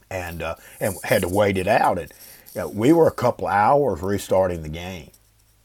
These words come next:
you know. And the strangest thing about the game was when all the storm came and it rained hard and all that kind of stuff,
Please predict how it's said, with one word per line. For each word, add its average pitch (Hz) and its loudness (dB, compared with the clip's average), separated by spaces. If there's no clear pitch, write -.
you 82 -16
know. 76 -12
And 80 -12
the 82 -10
strangest 131 0
thing 120 2
about 101 0
the 87 -8
game 110 -4
was 92 -4
when 107 -4
all 113 6
the 117 0
storm 131 2
came 98 0
and 92 -8
it - -14
rained 104 0
hard 98 4
and 92 -8
all 98 0
that 110 -4
kind 98 -4
of 90 -8
stuff, 90 -2